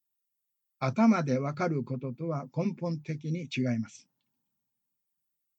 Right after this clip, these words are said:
どっちのわかり方が本当なのでしょう。梅干しと言っただけで、口の中に唾液が感じられるのも感性の働きです。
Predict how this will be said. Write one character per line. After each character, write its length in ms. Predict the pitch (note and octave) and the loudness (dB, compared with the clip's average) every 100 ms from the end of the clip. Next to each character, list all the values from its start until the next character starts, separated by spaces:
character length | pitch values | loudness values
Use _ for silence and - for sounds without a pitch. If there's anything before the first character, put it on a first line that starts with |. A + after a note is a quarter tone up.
| _ | _
ど 100 | - | -2
っ 40 | A#2+ | -2
ち 160 | - | 0
の 240 | D#3+ C3 B2 | 2 2 2
わ 100 | A#2 | -2
か 120 | B2+ | -2
り 80 | C3 | -2
方 240 | C3 B2+ C3 | -2 -4 -4
が 240 | C3 B2 - - _ _ | -4 -8 -16 -20 _ _
本 160 | - C3 | 0 2
当 140 | D#3 | 4
な 120 | C3+ B2 | 4 4
の 100 | A2+ | 2
で 100 | G#2+ | -2
し 100 | - | -10
ょ 120 | - _ _ _ _ _ _ _ _ _ _ _ - - _ | -12 _ _ _ _ _ _ _ _ _ _ _ -20 -20 _
う。 60 | E3+ | 6
梅 180 | G#3+ A3 | 8 8
干 140 | G#3+ | 6
し 240 | G#3 G3+ - _ _ - | 4 2 -2 _ _ 0
と 60 | |
言 100 | D3+ | 2
っ 20 | D3 | 6
た 120 | F3+ | 6
だ 140 | F3+ | 6
け 120 | D3+ | 4
で、 160 | C3 C3 - _ _ - | 0 0 -4 _ _ -16
口 240 | - F#3 | 4 6
の 140 | E3+ | 8
中 280 | E3 E3 D3 | 6 4 4
に 240 | C3 B2+ B2+ _ _ B2+ | 4 4 2 _ _ 0
唾 180 | F#3+ | 4
液 220 | E3 C#3 C#3 | 4 2 -4
が 240 | B2+ B2 - _ _ _ | -4 -6 -10 _ _ _
感 160 | D3+ D#3 | 0 2
じ 120 | D3 | 2
ら 120 | C#3+ | 0
れ 100 | D#3+ | 0
る 100 | C#3 | 2
の 140 | B2+ | 2
も 180 | B2+ - - _ _ _ _ | 2 0 -6 _ _ _ _
感 200 | - D3 | 2 4
性 180 | B2 A#2 | 4 0
の 100 | A2+ | -2
働 340 | G#2+ - C3 B2 | -4 -4 -4 -4
き 100 | B2 | -6
で 80 | |
す。 220 | A2+ - | -10 -18